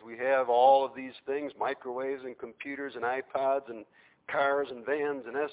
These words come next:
U Vs and, and, uh, plasma T Vs and cell phones and internet access and chat rooms and, and email and, and, you know, it just seems to me that all of these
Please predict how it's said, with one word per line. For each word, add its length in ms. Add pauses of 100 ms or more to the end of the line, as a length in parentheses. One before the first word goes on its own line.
U 160
Vs 500
and, 180 (640)
and, 380
uh, 100 (120)
plasma 580 (120)
T 200
Vs 380
and 180 (100)
cell 360
phones 380
and 120
internet 500
access 640
and 140 (120)
chat 280
rooms 500
and, 180 (720)
and 500
email 1120
and, 180 (540)
and, 280
you 80
know, 240
it 160
just 260
seems 340 (160)
to 80
me 320
that 160 (560)
all 320
of 120
these 220